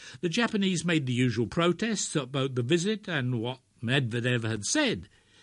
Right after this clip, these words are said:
The Russians declined to accept them,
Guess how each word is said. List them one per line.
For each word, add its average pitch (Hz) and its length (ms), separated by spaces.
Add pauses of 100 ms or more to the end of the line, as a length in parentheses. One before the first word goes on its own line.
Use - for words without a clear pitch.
(280)
The 269 80
Russians 226 520
declined 165 680
to 143 100
accept 294 460
them, 165 240